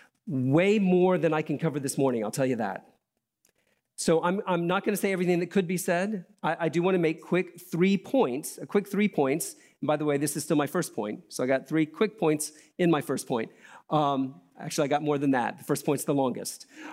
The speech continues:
Um, but three things that we see right away about, about marriage. First,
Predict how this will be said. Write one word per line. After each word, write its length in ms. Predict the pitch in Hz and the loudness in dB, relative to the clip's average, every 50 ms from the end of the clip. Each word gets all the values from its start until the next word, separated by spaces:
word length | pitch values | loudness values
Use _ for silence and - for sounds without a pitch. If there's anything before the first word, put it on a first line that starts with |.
| - - | -4 0
Um, 460 | 170 165 160 151 151 147 151 165 160 | 2 2 2 2 -2 -4 -6 -6 -4
but 200 | 147 175 180 180 | -2 -4 -4 -4
three 380 | - - - 185 202 233 269 285 | -4 0 2 4 6 6 6 4
things 360 | 277 320 311 285 214 180 143 | 4 2 2 4 4 4 4
that 80 | 196 | 2
we 80 | 175 175 | 0 0
see 140 | - - 185 | 2 2 2
right 220 | 160 185 190 202 | 2 2 2 2
away 460 | 208 202 208 - 220 156 139 139 147 | 2 2 2 2 2 2 0 0 -2
about, 480 | 160 - 131 170 165 170 170 170 175 - - _ _ _ _ - | -2 -2 -2 -2 -2 -2 -2 -4 -6 -8 -14 _ _ _ _ -4
about 260 | 156 165 151 147 170 170 | 0 0 0 0 0 0
marriage. 400 | 202 214 156 104 - - - - | 2 2 2 0 -4 -6 -10 -4
First, 560 | - - 254 214 147 175 202 - - - | 0 2 2 2 2 0 -2 -6 -10 -16